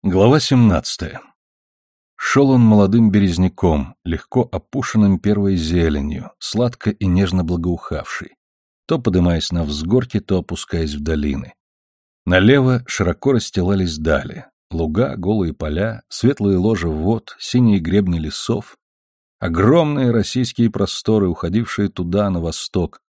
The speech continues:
на тысячи и тысячи верст. За время похода Корнет уже снова привык к этому чувству огромности, бескрайности России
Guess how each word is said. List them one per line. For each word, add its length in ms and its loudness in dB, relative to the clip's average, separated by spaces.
на 140 -6
тысячи 580 -2
и 100 -4
тысячи 460 -10
верст. 580 -6
За 160 0
время 240 4
похода 460 0
Корнет 320 0
уже 160 0
снова 320 0
привык 460 2
к 80 -6
этому 280 0
чувству 580 -2
огромности, 840 0
бескрайности 1000 -2
России 680 -2